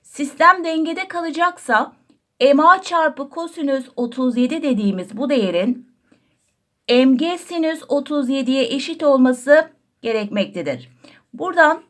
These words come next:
kütleye bağlı olmadığımızı, kütle kavramlarının birbirlerini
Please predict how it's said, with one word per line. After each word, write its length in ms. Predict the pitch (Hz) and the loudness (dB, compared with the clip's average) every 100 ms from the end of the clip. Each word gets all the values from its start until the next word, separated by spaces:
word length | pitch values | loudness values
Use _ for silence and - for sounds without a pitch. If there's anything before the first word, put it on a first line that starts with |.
| _ | _
kütleye 500 | - 294 - 311 330 | -12 -12 -6 -4 0
bağlı 320 | 320 302 285 | 2 4 2
olmadığımızı, 1080 | - 294 311 294 254 196 185 175 147 190 - - _ _ - | 2 0 2 2 2 0 -4 -6 -2 -2 -2 -6 _ _ -14
kütle 360 | 254 311 339 | -12 -8 -8
kavramlarının 840 | 330 311 269 269 254 254 247 247 247 | 0 2 4 4 6 6 4 4 2
birbirlerini 800 | 277 240 262 262 247 294 330 | -2 -2 2 4 6 4 0